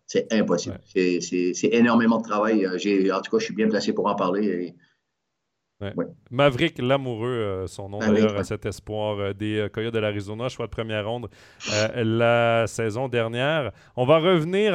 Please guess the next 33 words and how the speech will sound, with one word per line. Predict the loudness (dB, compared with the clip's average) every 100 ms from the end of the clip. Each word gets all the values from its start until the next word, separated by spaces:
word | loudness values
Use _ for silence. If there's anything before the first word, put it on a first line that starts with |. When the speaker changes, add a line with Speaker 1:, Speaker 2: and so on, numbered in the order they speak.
| 4
Speaker 2:
avant | 4 4 4
de | 2
continuer | 2 -2 -4 -6
sur | -4 -2
les | 0
Coyotes, | 2 2 2 0 -2
on | -4 2
va | 4
revenir | 4 4 2 -2 -4
sur | -4 0
les | 0
Devils, | 2 4 4 0 0
parce | -4
qu'Anthony | -2 -2 -2 -2
nous | -4 -2
a | -2
demandé, | 0 -2 0 0 -2 -10 -10 2
euh, | 4
les | 6
Devils | 4 4 4 2
ont | -2
fait | -2 0 2 4 6 6 4 2
un | 0 2 0 -2
saut | -4 -4 0
en | 0
qualité | 0 0 0 -2 -4
depuis | -2 -2 -4 -4
l'an | -2
passé. | 0 0 0 -2 -6 -6 -16 -20 -10
Feront-ils | 0 2 2 -2 0 2 2 0
enfin | 2 0 0 -2 0
les | 0
playoffs ? | -2 -2 0 2 2 0